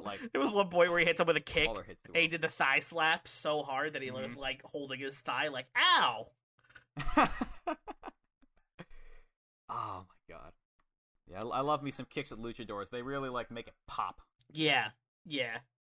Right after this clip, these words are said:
Speaker 1: Um, very. It was, this whole match just popped. Like, it was, everything was so loud. Every hit was so hard. These guys, like, taunted the hell out of each other. They sold every move so well.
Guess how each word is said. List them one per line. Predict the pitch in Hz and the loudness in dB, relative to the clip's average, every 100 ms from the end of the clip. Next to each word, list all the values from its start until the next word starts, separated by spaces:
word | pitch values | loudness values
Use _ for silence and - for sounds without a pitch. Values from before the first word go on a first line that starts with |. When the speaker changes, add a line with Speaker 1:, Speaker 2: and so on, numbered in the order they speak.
| - | 0
Speaker 1:
Um, | 160 156 147 151 156 _ _ _ | 4 6 4 0 -10 _ _ _
very. | 165 180 208 | 2 4 4
It | 190 180 175 | 2 -2 -4
was, | 170 160 | -8 -8
this | 180 190 | -8 0
whole | 202 214 | 2 4
match | 170 147 - - | 4 4 2 -6
just | 131 _ | -6 _
popped. | - 127 110 - | -2 -2 -2 -4
Like, | 143 | -2
it | 151 | 0
was, | 170 165 156 | 0 0 0
everything | 170 208 208 | 2 2 0
was | 196 | -4
so | - 185 | -4 -6
loud. | 160 131 135 143 143 | -6 0 2 2 0
Every | 143 151 175 | -6 -8 -4
hit | 156 - | -4 -4
was | 147 | -12
so | - 143 127 - | -4 -4 -4 -6
hard. | 131 135 139 135 _ _ _ - | -4 -2 -2 -6 _ _ _ -10
These | 147 | -6
guys, | 143 143 151 | 2 4 4
like, | 156 135 | 0 -4
taunted | - 143 147 160 | -6 -2 -2 -2
the | 151 | -2
hell | 147 139 | 0 0
out | |
of | 131 | -2
each | 127 | -4
other. | 135 127 131 131 _ _ | -2 0 0 -2 _ _
They | 139 | -4
sold | 120 - - 143 160 170 | -2 0 2 4 4 4
every | 156 160 156 143 | 2 2 2 2
move | 131 139 131 | 0 -2 -2
so | - - 131 | -4 0 0
well. | 147 120 117 113 | 0 -2 -4 -4